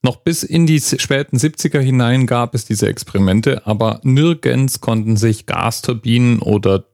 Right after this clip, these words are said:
jetgetriebene Züge durchsetzen. Ganz geschweige von Zügen mit Propellern. Und so gibt es nur noch einzelne Denkmäler oder vor sich hin verrottende Reste von diesen ehemaligen Experimentalzügen.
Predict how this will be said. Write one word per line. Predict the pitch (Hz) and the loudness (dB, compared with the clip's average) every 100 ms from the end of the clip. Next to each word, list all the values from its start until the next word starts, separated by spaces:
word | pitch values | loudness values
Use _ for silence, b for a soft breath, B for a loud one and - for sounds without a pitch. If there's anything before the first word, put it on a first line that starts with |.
| - | -4
jetgetriebene | 107 - - 104 - - 104 98 90 | -4 -4 -4 -6 -2 -2 0 0 -2
Züge | - 101 - | -2 0 0
durchsetzen. | 87 85 - - - - - - _ _ _ _ _ | -2 -2 -2 -4 -4 -4 -4 -4 _ _ _ _ _
Ganz | 113 101 - | -4 -4 -2
geschweige | 92 - 85 92 98 | -4 -2 -2 0 -2
von | - 87 | -2 -2
Zügen | - 95 85 | -2 0 0
mit | 82 | -2
Propellern. | - 76 92 80 76 - _ _ _ _ _ _ - | -4 -2 0 0 -2 -8 _ _ _ _ _ _ -4
Und | 120 | 0
so | 110 | 2
gibt | 113 135 | 0 0
es | 120 - | 0 2
nur | |
noch | 107 107 | 2 0
einzelne | - 107 - 107 | -2 -2 0 0
Denkmäler | 101 - 120 - 78 78 123 - _ _ | 2 -2 -2 -2 0 2 0 -2 _ _
oder | - 107 113 | -2 0 0
vor | 107 110 | 0 -2
sich | 101 92 | -2 -6
hin | - 101 101 | -4 -2 0
verrottende | - 98 - - 90 90 85 | 0 -2 -2 -2 0 0 0
Reste | 78 - - 85 | -2 -4 -4 -4
von | - 87 82 | -2 -2 0
diesen | 92 - 98 92 | 0 2 0 0
ehemaligen | 101 95 90 82 80 82 85 - | 0 2 2 2 2 0 0 0
Experimentalzügen. | - - - - 90 85 - 78 76 - - - - | -2 -4 -6 -2 0 0 -2 -4 -4 -4 -4 -4 -6